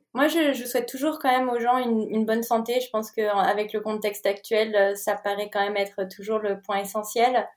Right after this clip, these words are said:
J'espère que le monde va quand même, euh, évoluer de manière positive et qu'on va pouvoir, euh, tous, euh, se prendre mutuellement dans nos bras.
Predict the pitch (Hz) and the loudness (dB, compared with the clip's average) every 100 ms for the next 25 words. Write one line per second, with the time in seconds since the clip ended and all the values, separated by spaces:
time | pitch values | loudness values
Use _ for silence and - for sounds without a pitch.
0 | _ _ _ _ - - 240 214 240 254 | _ _ _ _ -10 -6 -2 0 0 2
1 | 226 220 233 220 208 208 214 220 208 196 | 2 2 2 2 0 0 0 0 2 4
2 | 196 190 180 170 - _ 233 220 226 226 | 6 6 4 0 -10 _ 0 2 4 4
3 | 233 208 214 220 214 214 - 247 220 220 | 2 2 0 -4 -8 -8 -10 -4 -2 -2
4 | 214 202 190 - 202 208 202 196 185 220 | -2 -2 -2 -4 0 0 2 0 -2 -8
5 | 220 - 208 190 185 175 185 - - - | -12 -6 2 4 4 2 -4 -12 -12 -4
6 | 202 202 196 190 202 196 196 202 202 196 | -4 0 0 0 -2 -2 -2 0 0 -2
7 | 190 185 214 | 0 4 4